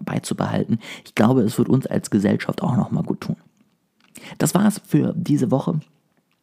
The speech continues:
Ich hoffe, du bist gesund, dir geht es gut.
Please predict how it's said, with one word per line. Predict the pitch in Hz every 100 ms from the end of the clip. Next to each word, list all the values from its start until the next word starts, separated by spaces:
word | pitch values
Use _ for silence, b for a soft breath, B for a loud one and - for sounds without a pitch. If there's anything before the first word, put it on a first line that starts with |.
| -
Ich | 175 -
hoffe, | 156 151 B B B B
du | 127
bist | 123
gesund, | 127 120 147 165 -
dir | 120
geht | 113 123
es | 101
gut. | 123 127